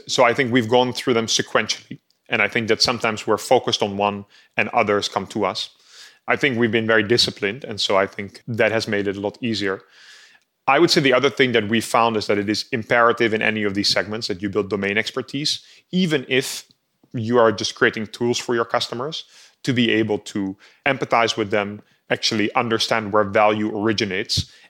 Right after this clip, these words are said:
and also guide them in building these predictive models, which at the end really depend in large part on the quality of the data that goes into them.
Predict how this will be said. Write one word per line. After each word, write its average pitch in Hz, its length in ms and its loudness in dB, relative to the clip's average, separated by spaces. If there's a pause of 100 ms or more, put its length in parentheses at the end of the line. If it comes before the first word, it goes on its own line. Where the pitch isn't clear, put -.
and 117 140 0
also 107 460 0
guide 107 420 2
them 98 400 0
in 95 360 -6 (280)
building 143 260 6
these 113 160 2
predictive 104 360 -2
models, 101 340 -4
which 117 180 -4
at - 140 -2
the 156 160 4
end 113 200 -2
really 120 200 2
depend 101 520 -4 (240)
in 107 160 -4
large 104 320 4
part 101 220 -2
on 110 120 -10
the 98 60 -8
quality 110 480 2
of 92 40 -4
the 101 60 -2
data 98 260 -2
that 101 140 -10
goes - 140 -14
into 104 180 -18
them. - 120 -20